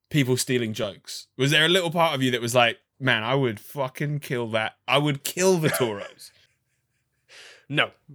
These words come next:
Speaker 2: No is the answer. I was lost in mo-, in, I was lost in the movie, but I feel, I feel that though.
Speaker 1: Th-, okay, look, 'cause this is the, the, the sort of,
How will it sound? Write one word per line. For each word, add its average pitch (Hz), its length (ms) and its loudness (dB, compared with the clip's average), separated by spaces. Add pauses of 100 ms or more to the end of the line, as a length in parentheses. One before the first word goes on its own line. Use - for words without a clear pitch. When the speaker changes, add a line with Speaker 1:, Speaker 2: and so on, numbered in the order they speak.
(240)
Speaker 2:
No 143 240 4
is 143 140 2
the 131 140 0
answer. 123 400 -2
I 117 80 -4
was 135 240 -4
lost 135 280 0
in 131 120 -8
mo-, 123 260 -6
in, 123 160 -8
I 120 80 -2
was 139 180 -2
lost 135 320 2
in 139 60 -10
the 131 80 -4
movie, 123 300 -6
but 120 160 -4
I 139 60 2
feel, 180 280 0
I 151 120 2
feel 190 260 -4
that 120 200 -4
though. - 120 -16 (200)
Speaker 1:
Th-, 135 160 -8 (200)
okay, 139 140 -2
look, 135 200 0
'cause 139 180 -2
this 196 160 0
is 156 140 -4
the, 151 140 -2
the, 131 400 0
the 123 100 -6
sort 135 320 -2
of, 120 120 -12